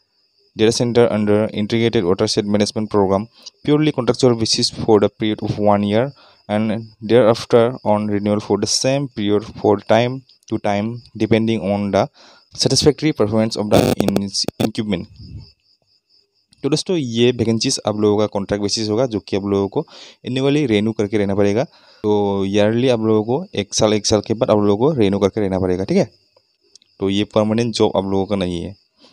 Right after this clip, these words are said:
तो आप, तो आप लोगों को हर साल annually year one year, one year, one year करके आप लोगों को रिन्यू करके रहना पड़ेगा, ठीक है। उसके बाद आता है दोस्तों, आप इस वैकेंसीज को अप्लाई कैसे करेंगे। तो अप्लाई करने के लिए आप लोगों को एक स्टैंडर्ड फॉर्म लेना पड़ेगा और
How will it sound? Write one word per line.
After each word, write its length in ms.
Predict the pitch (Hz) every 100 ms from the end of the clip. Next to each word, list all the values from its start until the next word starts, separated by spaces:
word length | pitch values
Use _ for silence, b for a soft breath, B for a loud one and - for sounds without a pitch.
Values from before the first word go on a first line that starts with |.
| - -
तो 80 |
आप, 60 | 104 -
तो 80 | 110
आप 60 | 107
लोगों 200 | 107 127
को 60 |
हर 160 | 120 131
साल 380 | - 117 107 127 B B B - 107
annually 480 | 113 123 117 110 139 _ _ _ _ _ 120
year 120 | 117
one 180 | 107 110
year, 240 | 107 110 107 107 107
one 200 | 113 120
year, 100 | 117 107
one 180 | 101 107
year 140 | 107 107
करके 220 | 104 104
आप 140 | 131 104
लोगों 140 | 101
को 120 | 139
रिन्यू 220 | 120 101
करके 220 | 101 101 147
रहना 200 | 104 95
पड़ेगा, 240 | 92 95
ठीक 100 | 185
है। 80 | 202 b b b _ _ -
उसके 180 | 120 -
बाद 100 | 165
आता 100 | 151
है 40 | 156
दोस्तों, 260 | 147 170 - _ -
आप 180 | 131 -
इस 220 | 131 135 -
वैकेंसीज 280 | 110 117 -
को 120 | -
अप्लाई 320 | 101 113 117
कैसे 240 | 110 -
करेंगे। 280 | 104 95 92
तो 120 | -
अप्लाई 280 | - 113 147
करने 280 | - 127 127
के 100 | 135
लिए 120 | 131
आप 100 | 117
लोगों 320 | 110 113 117
को 120 | 120 110
एक 140 | -
स्टैंडर्ड 920 | - - - - _ 107 - 123 135
फॉर्म 200 | - 123
लेना 160 | 110 107
पड़ेगा 340 | 107 101 127 b b b _ -
और 220 | 101